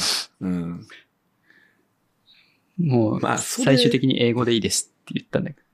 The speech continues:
Speaker 2: ど。
Speaker 1: うん、英語で言っても、まあ、領収書通るとは思うけどな、賞味。
Speaker 2: うん。
Speaker 1: そこまで、
Speaker 2: そうそう、
Speaker 1: うん、
Speaker 2: 英語表記でも別に問題はないはずだから、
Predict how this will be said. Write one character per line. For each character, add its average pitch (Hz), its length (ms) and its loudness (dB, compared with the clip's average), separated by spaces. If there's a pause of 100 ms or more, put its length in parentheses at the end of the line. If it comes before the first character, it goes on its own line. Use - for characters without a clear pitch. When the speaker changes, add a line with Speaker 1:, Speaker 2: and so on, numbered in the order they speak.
(100)
Speaker 2:
ど。 110 80 2
Speaker 1:
う 98 100 2
ん、 104 60 0
英 131 120 4
語 151 80 6
で 165 80 6
言 175 80 4
っ - 20 -12
て 127 140 0
も、 90 120 2
ま 92 200 2
あ、 87 60 -2
領 101 200 4
収 139 140 0
書 143 100 0
通 - 60 -8 (360)
る 220 80 -2
と - 80 -4
は 87 60 -2
思 101 160 0
う - 20 -2
け - 120 -6
ど - 80 -8
な、 - 240 -16
賞 - 220 -6
味。 76 160 -8 (580)
Speaker 2:
う 123 120 2
ん。 101 140 2
Speaker 1:
そ 120 100 -6
こ 160 120 -2
ま 131 120 2
で、 - 300 -8
Speaker 2:
そ 120 120 2
う 98 40 2
そ 95 100 0
う、 - 40 2
Speaker 1:
う - 40 0
ん、 - 40 -2
Speaker 2:
英 127 100 2
語 139 80 4
表 107 180 4
記 107 80 0
で 98 60 0
も 95 60 -2
別 98 200 -2
に 101 100 0
問 104 280 -4 (420)
題 117 140 2
は 110 80 0
な 101 200 0
い 98 100 -12
は - 180 -8
ず - 100 -8
だ - 100 -10
か - 120 -14
ら、 107 260 -14